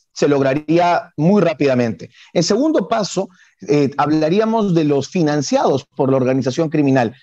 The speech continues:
Y creo que los más, eh, rápidamente ubicables son el señor Bermejo,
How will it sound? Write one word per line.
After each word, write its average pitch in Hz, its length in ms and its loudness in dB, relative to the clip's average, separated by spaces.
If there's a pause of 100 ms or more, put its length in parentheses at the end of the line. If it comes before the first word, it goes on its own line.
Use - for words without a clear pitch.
(160)
Y 143 100 -4
creo 247 200 0
que 262 80 0
los 175 140 2
más, 196 380 -2
eh, 143 240 2
rápidamente 170 680 0
ubicables 170 600 0
son 175 360 0
el 131 180 0
señor 143 260 0
Bermejo, 151 600 -4